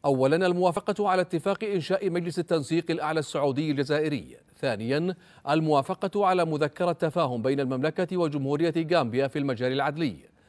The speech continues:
ثالثاً، الموافقة على مذكرة تفاهم بين المملكة والكويت في مجال السياحة. رابعاً، الموافقة على مذكرة تعاون بين المملكة والصين لتعليم اللغة الصينية.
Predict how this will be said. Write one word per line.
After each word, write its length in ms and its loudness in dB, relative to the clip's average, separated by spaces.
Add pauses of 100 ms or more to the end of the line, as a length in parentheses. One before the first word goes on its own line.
(240)
ثالثاً، 600 0 (300)
الموافقة 720 0
على 180 4
مذكرة 460 0
تفاهم 500 -2
بين 160 2
المملكة 460 -2
والكويت 560 0
في 100 -4
مجال 320 -4
السياحة. 560 -4 (420)
رابعاً، 640 2
الموافقة 680 -2
على 200 4
مذكرة 480 0
تعاون 560 0
بين 160 0
المملكة 560 -2
والصين 480 -2
لتعليم 460 0
اللغة 320 0
الصينية. 640 -6